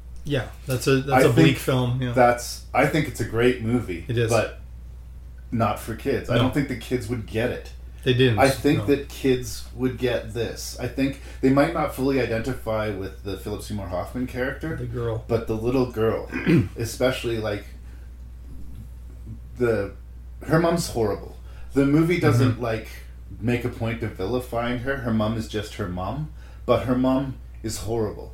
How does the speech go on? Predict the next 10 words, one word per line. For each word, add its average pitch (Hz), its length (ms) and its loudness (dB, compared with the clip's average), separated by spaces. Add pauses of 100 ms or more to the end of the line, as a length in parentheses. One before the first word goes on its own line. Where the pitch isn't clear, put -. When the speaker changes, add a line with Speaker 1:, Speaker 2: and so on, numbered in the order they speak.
Speaker 1:
Mm-hmm. 117 120 -2
Speaker 2:
and 117 180 0
that's - 580 0
how 120 260 -2
kids 113 400 -4
view 107 260 -2
it. - 180 -12
They 113 120 2
don't 135 220 -2
think 123 260 -4